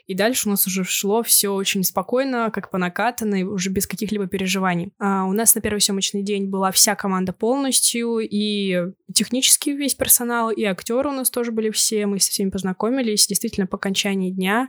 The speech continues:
у меня... Нет, первый день у меня не было слез на глазах, мне было просто очень приятно, это были какие-то невероятные эмоции, я получила огромный заряд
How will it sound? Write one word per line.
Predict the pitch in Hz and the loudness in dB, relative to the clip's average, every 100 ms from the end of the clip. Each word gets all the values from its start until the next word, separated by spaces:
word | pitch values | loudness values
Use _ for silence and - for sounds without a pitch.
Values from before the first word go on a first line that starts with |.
| - | -4
у | |
меня... | 190 190 196 202 202 | -4 -2 -2 -2 -2
Нет, | 220 208 - | -2 -4 -4
первый | 226 247 | -4 -2
день | 214 | -2
у | |
меня | 208 | -2
не | 196 | -2
было | 180 175 | -2 -2
слез | - 240 - | 0 0 0
на | 220 | -2
глазах, | 190 185 170 | -2 -2 -2
мне | 190 | -2
было | 185 180 | -2 -2
просто | 180 185 202 | -2 -2 -2
очень | - 185 - | 0 0 0
приятно, | 180 180 180 233 226 | -2 -2 0 0 0
это | 180 185 | -2 -2
были | 185 180 | -4 -4
какие-то | - 185 | -4 -2
невероятные | 190 196 196 180 180 | 0 0 0 0 0
эмоции, | 170 190 262 - 202 | 0 2 4 4 2
я | 180 175 | -2 -2
получила | 196 190 - 202 185 175 | -2 0 0 0 0 -2
огромный | 196 196 226 214 202 | -2 -2 -2 -2 0
заряд | 190 196 202 98 - | 2 4 2 0 -2